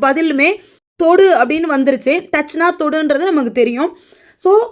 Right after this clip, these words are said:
வ-, பதில்களை தேர்ந்தெடுக்கும் போது கவனமா இருங்க. இதுல டச் ஸ்கிரீனுக்கான விடை தொடுதிரை. இரண்டாவது கேள்வி கெமிக்கல் ஃபெர்டிலைசர்ஸ், வேதி கழிவு, வேதி உரம், வேதி மரம்,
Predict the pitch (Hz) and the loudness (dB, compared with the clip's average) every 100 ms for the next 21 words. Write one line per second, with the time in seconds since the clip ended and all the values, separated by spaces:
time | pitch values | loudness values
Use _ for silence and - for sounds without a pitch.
0 | - _ - - - 233 269 247 233 247 | -10 _ -20 -12 -6 0 4 6 4 2
1 | 302 427 427 392 370 381 330 330 359 311 | 2 4 2 2 0 -2 -2 -2 0 -2
2 | 277 262 233 233 381 247 247 262 269 262 | -2 -2 -4 -4 -2 0 0 0 -2 -2
3 | 226 190 202 220 - _ _ _ _ _ | 0 2 2 0 -2 _ _ _ _ _
4 | _ _ - 269 277 254 311 - _ - | _ _ -4 0 2 2 0 -6 _ -4
5 | 320 330 - 392 392 381 359 311 240 226 | -4 -4 -2 4 4 2 0 -2 0 0
6 | 240 233 240 _ _ 285 285 285 233 196 | 0 0 -4 _ _ 4 4 4 2 2
7 | 208 220 - 226 277 359 403 359 - 247 | 2 0 -2 -4 -2 0 0 -2 -4 -2
8 | 214 214 226 226 _ _ - 320 370 392 | -2 -2 -6 -8 _ _ -2 0 0 0
9 | 359 392 392 285 285 285 208 180 226 233 | 0 0 0 0 0 2 2 2 2 2
10 | - - 196 269 320 392 415 403 294 277 | 0 -12 -2 2 2 4 2 2 0 2
11 | 302 277 247 320 262 269 320 359 349 262 | 0 0 0 0 2 2 2 0 -2 0
12 | 262 285 311 - _ _ _ _ _ - | 0 0 -4 -12 _ _ _ _ _ -10
13 | 220 311 381 403 370 247 240 269 277 | -2 2 4 4 2 2 0 0 -2